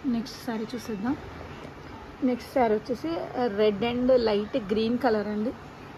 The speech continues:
లహరియా ప్యాటర్న్‌లో వచ్చింది శారీ మొత్తం. ఇట్లా స్ట్రైప్స్, దీన్ని లహరియా డిజైన్ అంటారు. మంచి రెడ్ అండి, బ్రిక్ రెడ్ కలర్ అంటారు కదా,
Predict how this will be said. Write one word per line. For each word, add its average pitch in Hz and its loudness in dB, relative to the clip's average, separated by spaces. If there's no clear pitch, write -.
లహరియా 269 2
ప్యాటర్న్‌లో 226 2
వచ్చింది 214 2
శారీ 220 2
మొత్తం. 262 -4
ఇట్లా 226 -4
స్ట్రైప్స్, 208 -6
దీన్ని 214 2
లహరియా 202 2
డిజైన్ 202 -2
అంటారు. 208 -6
మంచి 269 0
రెడ్ 202 2
అండి, 196 0
బ్రిక్ 226 4
రెడ్ 226 2
కలర్ 208 4
అంటారు 196 -4
కదా, 214 -4